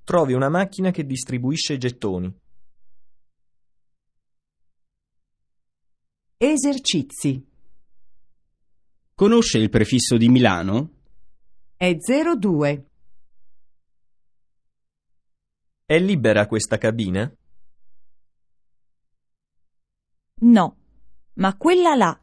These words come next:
Speaker 4: è libera.
Speaker 1: Quale?
Speaker 4: Quella in fondo, la numero cinque.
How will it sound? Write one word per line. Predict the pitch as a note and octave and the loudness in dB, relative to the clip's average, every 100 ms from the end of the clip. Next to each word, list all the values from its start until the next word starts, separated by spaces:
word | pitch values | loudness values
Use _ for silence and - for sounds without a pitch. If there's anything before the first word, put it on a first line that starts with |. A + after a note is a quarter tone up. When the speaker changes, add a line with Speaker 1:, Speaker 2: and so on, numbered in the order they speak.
| _ | _
Speaker 4:
è | - | 0
libera. | G3+ F#3 E3 E3 E3 D#3+ _ - - - - - - - - _ _ _ _ _ _ _ _ _ _ _ _ _ _ _ _ _ _ _ _ - | 2 2 0 -2 -4 -10 _ -20 -20 -20 -20 -20 -20 -20 -20 _ _ _ _ _ _ _ _ _ _ _ _ _ _ _ _ _ _ _ _ -10
Speaker 1:
Quale? | - D3+ G#2 G2 C3 - _ - - - - - - - _ _ _ _ _ _ _ _ _ _ _ _ _ _ _ _ _ _ _ _ _ _ _ _ | -2 0 2 -2 -4 -10 _ -20 -20 -20 -20 -20 -20 -20 _ _ _ _ _ _ _ _ _ _ _ _ _ _ _ _ _ _ _ _ _ _ _ _
Speaker 4:
Quella | - D#4 E4+ E4+ | 0 2 4 4
in | D#4 | 2
fondo, | - G3+ F3 E3+ E3+ E3+ _ _ - - | 2 -2 0 0 -2 -4 _ _ -20 -6
la | F#3 F#3 | 0 4
numero | G#3 C#4+ D#4+ D#4+ D#4 | 6 8 6 2 0
cinque. | - F3+ D#3 C#3+ C#3+ C#3 | -2 -2 -2 -4 -8 -10